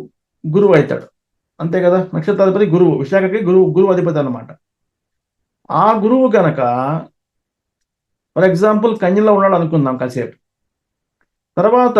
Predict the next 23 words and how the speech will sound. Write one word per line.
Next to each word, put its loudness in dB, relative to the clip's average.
ఇది 2
లగ్నం, 0
వృశ్చిక -4
లగ్నం 0
కాబట్టి 0
ఏడో 4
స్థానం 0
వచ్చి, -2
అంటే 0
సప్తమ, 0
సప్తమ -4
స్థానం 2
వచ్చి -2
వృషభ -2
రాశి 2
అవుతుంది -2
కదా. -4
దానిలో 2
for 2
example -2
శుక్రుడు -6
ఉన్నాడు 2
అనుకుందాం. -4